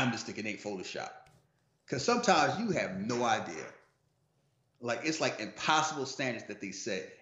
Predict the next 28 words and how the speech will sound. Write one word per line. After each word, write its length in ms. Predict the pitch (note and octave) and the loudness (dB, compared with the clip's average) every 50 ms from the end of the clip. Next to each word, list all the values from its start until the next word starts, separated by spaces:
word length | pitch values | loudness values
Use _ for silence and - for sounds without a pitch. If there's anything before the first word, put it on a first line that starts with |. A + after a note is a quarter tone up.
| _ - | _ -4
and 120 | A2+ A#2 | 0 0
it's 100 | A#2+ B2 | 2 4
not 120 | B2+ B2+ A#2+ | 4 4 4
even 140 | A2 G2+ G2+ | 4 4 2
a 40 | |
long-term 640 | F#2+ G2+ G#2 G#2+ G#2 G#2 G2+ - - A2 G2 F2+ F2+ - | 0 0 2 2 2 0 0 -2 -4 -4 -4 -4 -4 -6
thing. 180 | E2 E2 D#2+ - | -6 -6 -6 -6
So 340 | - - C3 G#2+ - - - - - | -6 -4 -2 -2 -2 -2 -6 -10 -8
it's 200 | B3 A#3+ - - | -6 -6 -4 -2
like 200 | A#3+ A3 G#3 - - - | 0 0 0 0 0 -2
you 80 | D#4 | -2
competing 520 | - - - - - - C#4+ C4 B3+ C4 C4 | 0 -2 -6 -2 2 2 2 4 4 2 4
with, 180 | C4+ C4 C4 - - - - - - - - - - - - - - _ _ _ _ _ _ _ _ _ _ _ _ _ _ _ _ _ | 4 4 4 2 -4 -10 -16 -20 -20 -20 -16 -16 -16 -16 -18 -20 -20 _ _ _ _ _ _ _ _ _ _ _ _ _ _ _ _ _
you 160 | - F3+ B3+ | 4 4 6
competing 560 | B3 - G3+ F#3+ - - C#4 C4 F#3 F3+ D3+ C#3 | 8 8 6 6 8 8 8 8 8 6 6 6
with 180 | C3+ A2+ - - - - - _ _ _ _ _ _ _ _ _ _ - - _ _ _ _ _ _ _ - C#3 C3+ C3 - | 4 2 2 0 -8 -14 -18 _ _ _ _ _ _ _ _ _ _ -20 -20 _ _ _ _ _ _ _ -18 -16 -14 -2 4
gimmick, 380 | - E3 F3+ F3+ D3+ B2 - - - - - - - | 6 8 8 8 6 2 -2 -4 -10 -14 -14 -8 -2
with 160 | D3 C3 - | -2 0 2
gimmick. 260 | D3 D#3+ D#3 C3 - | 2 2 2 2 0
Like, 220 | A#2+ A#2+ - - F3+ | 0 0 0 0 0
it's 100 | E3 - | -2 0
like 180 | D#3 B2 - | -2 -2 -2
the, 320 | - G#2+ - - - - A2+ | -6 -10 -12 -10 -6 -4 -2
um, 500 | G#2+ G#2 G#2 G2+ G2 G2 F#2+ F2+ F2 - - _ _ _ _ _ _ _ _ _ _ _ - | 0 0 0 0 0 -2 -4 -6 -10 -14 -18 _ _ _ _ _ _ _ _ _ _ _ -4
what's 160 | F#3+ - - | -4 -4 -2
the 120 | - D#2+ E2 | -4 -8 -8
movie? 520 | F2+ F#2+ F#2+ F2+ F2 D#2 D#2+ D#2+ D2+ C2 - _ _ _ _ _ | -8 -8 -6 -6 -8 -8 -10 -12 -12 -14 -18 _ _ _ _ _
The, 440 | - G2 F2 F2+ F2 D#2+ D#2 D2+ C#2 | -4 -2 0 0 0 -2 -2 -6 -8